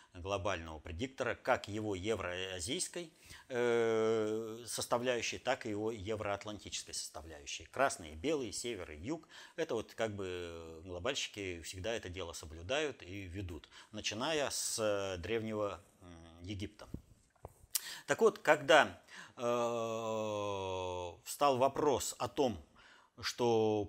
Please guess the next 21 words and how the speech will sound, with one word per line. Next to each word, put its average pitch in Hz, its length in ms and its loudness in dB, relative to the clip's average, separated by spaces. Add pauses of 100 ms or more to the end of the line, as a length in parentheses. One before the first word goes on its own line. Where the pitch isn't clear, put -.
Польша, 110 420 4 (300)
э, 92 1000 -10 (800)
не 147 220 4
спос-, 143 480 0
не 131 120 -2
справилась 110 560 -2
с 107 60 -8
задачей, 127 500 -4 (300)
э, 120 360 -10
покорения 131 640 2
России, 120 600 -6 (640)
и, 151 580 4
э, 107 1080 4
Запад 117 480 6
коллективный 113 800 -4
это 117 220 -4
дело 101 280 0
не 135 540 2
может, 143 500 -2
э, - 40 -10
выполнить 135 960 -4